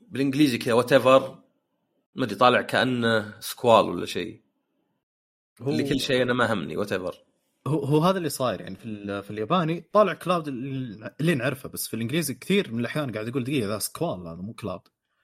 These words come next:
Speaker 2: فواحدة من الأحيان، again، مو عشاني مثلًا، آه، متحيز لشخصية مثلًا معينة ولا شيء، ما عندنا الأمور هذه.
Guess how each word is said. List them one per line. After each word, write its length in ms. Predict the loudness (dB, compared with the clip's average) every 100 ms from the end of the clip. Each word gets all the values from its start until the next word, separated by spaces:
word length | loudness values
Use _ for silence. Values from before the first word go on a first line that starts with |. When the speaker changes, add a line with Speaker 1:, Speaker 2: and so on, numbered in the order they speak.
| _ _ _ _ 4
Speaker 2:
فواحدة 1120 | 6 6 4 -2 -6 _ _ _ -2 -2 0
من 80 | -2
الأحيان، 500 | -2 -2 -2 -4 -4 -6
again، 500 | 0 0 0 -4 -2
مو 180 | -2
عشاني 480 | -2 -2 -2 0 -2
مثلًا، 580 | -6 -6 -6 -4 -6 -8
آه، 440 | -8 -10 -14 -20 _ _ _ _
متحيز 520 | -10 -2 0 2 -2 -10
لشخصية 500 | -14 -10 -6 -6 -8
مثلًا 280 | -12 -12
معينة 460 | -8 -4 -2 -2 -4
ولا 160 | -6 -6
شيء، 260 | -4 -4 -2
ما 160 | 0
عندنا 200 | 0 0
الأمور 300 | -2 -4 -4
هذه. 320 | -4 -2 -4